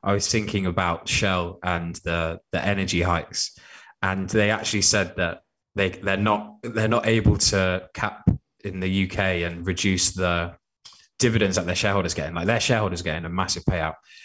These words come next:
And they came out and said, "No, like, we can't reduce it because if we did reduce it, then we would have to, like, put less money into our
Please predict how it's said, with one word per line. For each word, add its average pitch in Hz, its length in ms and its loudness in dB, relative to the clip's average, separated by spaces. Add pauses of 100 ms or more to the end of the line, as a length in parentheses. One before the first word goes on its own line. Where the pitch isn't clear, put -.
(200)
And 92 140 -4
they 92 60 0
came 107 240 0
out 95 60 2
and 92 80 0
said, 90 200 0
"No, 98 420 2
like, 90 160 0
we 90 140 -2
can't 95 340 0
reduce 90 460 0
it 82 160 -2
because 87 520 0 (220)
if 98 160 0
we 104 80 4
did 92 200 0
reduce 92 420 0
it, 87 140 -4
then 87 400 -2
we 95 100 2
would 92 80 2
have - 300 -2
to, 95 120 0
like, 90 180 0
put - 160 0
less 92 200 -2
money 95 260 0
into 92 340 0
our 90 320 2